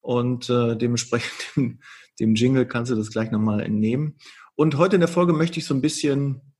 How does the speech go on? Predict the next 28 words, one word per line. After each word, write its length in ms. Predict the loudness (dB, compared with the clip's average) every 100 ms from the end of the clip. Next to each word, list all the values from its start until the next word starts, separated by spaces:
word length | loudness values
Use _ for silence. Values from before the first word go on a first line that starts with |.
| _ _ _ _ _ -6
äh, 60 | 0
Revue 320 | 2 4 2
passieren 400 | 0 -2 -2 0
lassen, 280 | 0 0 -2
was 200 | -2 2
dieses 240 | 2 2
Jahr 100 | -2
im 120 | -2
Podcast 380 | -4 -4 -4 -2
passiert 360 | -4 0 0 0
ist. 180 | -2 0
Aber 140 | 0
wirklich 260 | 0 -4 -2
kurz, 340 | -2 -2 -2
nicht 160 | -6 -2
so 80 |
lange 300 | 0 0 0
wie, 400 | 2 4 2 -4 _ _ _ _ _ _
wie 80 | 0
letztens 560 | 0 0 -4 -4 -6
in, 440 | -6 -2 0 0 0
ähm, 360 | 0 2 0
in 80 | 2
dem 140 | 0 0
Rückblick 400 | 0 0 0 0
auf 160 | -6
die 80 | -6
Zeitarbeit. 680 | -2 0 2 2 0 -2